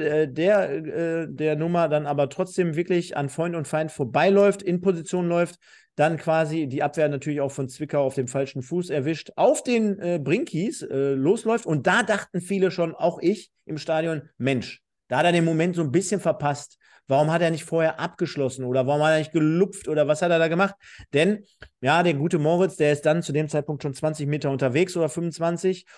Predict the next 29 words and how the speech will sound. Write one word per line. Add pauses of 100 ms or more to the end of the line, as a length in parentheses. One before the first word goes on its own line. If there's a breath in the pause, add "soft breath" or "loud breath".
(220 soft breath)
ist
ja
nicht
mehr
der
Jüngste, (240 soft breath)
umkurvt
Brinkies
aber
und
er
weiß
ja, (100)
ich
bin
einer
der
Spieler,
der
kann
auch
mit
links,
von
daher
umkurvt
er
ihn
souverän,